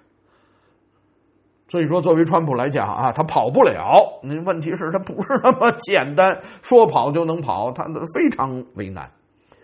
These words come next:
来吧，说我们今天对这件事儿的评论。首先，第一，现在已经很清楚了，这版协议川普是不会签字的，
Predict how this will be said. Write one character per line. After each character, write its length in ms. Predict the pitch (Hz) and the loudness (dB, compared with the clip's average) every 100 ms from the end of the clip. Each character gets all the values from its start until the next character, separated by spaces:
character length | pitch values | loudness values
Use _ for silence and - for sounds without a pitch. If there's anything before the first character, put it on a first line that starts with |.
| - - _ _ _ | -20 -20 _ _ _
来 160 | 156 214 | 6 6
吧， 120 | 180 | 8
说 200 | 220 202 | 8 8
我 100 | 143 | 6
们 120 | 139 | 4
今 200 | 202 196 | -2 0
天 200 | 170 165 | 0 2
对 100 | 156 | 2
这 140 | 147 | 0
件 180 | 143 143 | 0 0
事 80 | 143 | 0
儿 80 | 127 | 0
的 60 | |
评 240 | 104 104 117 | -2 -8 -2
论。 320 | 147 107 82 - _ _ _ _ _ _ _ _ _ _ | 0 0 -6 -18 _ _ _ _ _ _ _ _ _ _
首 180 | - 143 | -4 0
先， 180 | 185 175 | 0 2
第 140 | 160 | 0
一， 320 | 180 220 - _ _ _ | 0 -4 -8 _ _ _
现 200 | 175 156 | -4 -2
在 100 | 139 | -2
已 60 | |
经 140 | 135 147 | -4 -4
很 160 | 110 | -6
清 220 | - 165 | -6 -6
楚 120 | 139 120 | -4 -6
了， 200 | 92 - _ _ _ _ _ _ _ - | -6 -12 _ _ _ _ _ _ _ 2
这 320 | 196 156 123 | 4 4 2
版 320 | 110 101 104 | 0 -2 -4
协 300 | - 120 131 | -6 -4 -2
议 360 | 160 165 120 - | -2 -4 -6 -10
川 260 | - 151 143 | -10 -8 -8
普 160 | 110 95 | -10 -12
是 140 | 104 | -12
不 220 | 98 123 | -10 -8
会 120 | 127 | -6
签 240 | 107 135 127 | -6 -8 -8
字 180 | 120 101 | -8 -8
的， 160 | 85 | -10